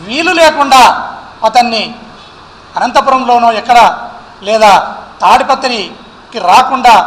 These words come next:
అతన్ని నిర్బంధించడం జరిగింది. ఇంతటి ఆటవికము, అప్రజాస్వామికమైన వీటిని తీవ్రంగా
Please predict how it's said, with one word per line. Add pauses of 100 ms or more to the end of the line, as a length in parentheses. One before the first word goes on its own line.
(180)
అతన్ని (460)
నిర్బంధించడం
జరిగింది. (680)
ఇంతటి (840)
ఆటవికము, (800)
అప్రజాస్వామికమైన (1120)
వీటిని (720)
తీవ్రంగా